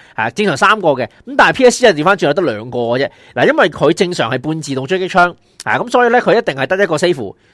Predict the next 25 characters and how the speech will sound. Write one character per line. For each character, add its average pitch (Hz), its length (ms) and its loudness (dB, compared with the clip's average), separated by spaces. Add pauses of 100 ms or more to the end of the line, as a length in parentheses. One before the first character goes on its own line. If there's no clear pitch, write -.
同 123 100 -8
埋 120 60 -4
一 170 100 -2
個 156 120 -4
fire 151 380 4
嘅 120 160 -6
選 135 140 -10
擇 139 100 -2
制 127 140 -4
畀 120 100 -4
你 127 60 0
嘅 113 140 -4
啫。 120 140 -6 (300)
噉 233 180 -12
但 156 420 6
係 151 380 0 (260)
其 139 200 0
實 185 140 2
P - 180 4
S 226 200 2
C - 20 -14
一 220 100 2
tricky - 580 -2
在 131 220 0
咧， 165 140 2